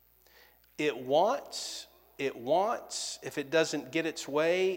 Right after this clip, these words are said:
it's miserable, it's sullen, it's malcontent, and it will find a way to satisfy its appetite. And the Lord says, "This is wicked."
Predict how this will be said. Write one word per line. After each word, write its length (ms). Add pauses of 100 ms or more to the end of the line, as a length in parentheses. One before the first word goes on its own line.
it's 240
miserable, 840 (400)
it's 220
sullen, 720 (100)
it's 240
malcontent, 1300 (560)
and 200
it 100
will 140
find 640
a 80
way 480
to 120
satisfy 960
its 200 (100)
appetite. 560 (1120)
And 100
the 80
Lord 200
says, 260
"This 200
is 180
wicked." 320